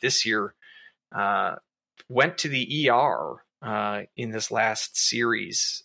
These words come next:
Um, I think the Friday game he got injured, and so his status is unknown. I,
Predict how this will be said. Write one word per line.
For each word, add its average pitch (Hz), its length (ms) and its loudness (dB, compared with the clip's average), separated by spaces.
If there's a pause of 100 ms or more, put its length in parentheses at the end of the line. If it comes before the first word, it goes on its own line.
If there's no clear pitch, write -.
Um, 101 460 -4 (140)
I 113 60 -10
think 160 300 -6
the 131 60 0
Friday 117 400 2
game 117 180 -2
he 113 60 -2
got 113 180 0
injured, 117 460 -2 (720)
and 110 720 -4
so - 280 -2
his 220 360 2
status 190 600 2
is 147 180 -2
unknown. 147 480 4
I, 117 300 0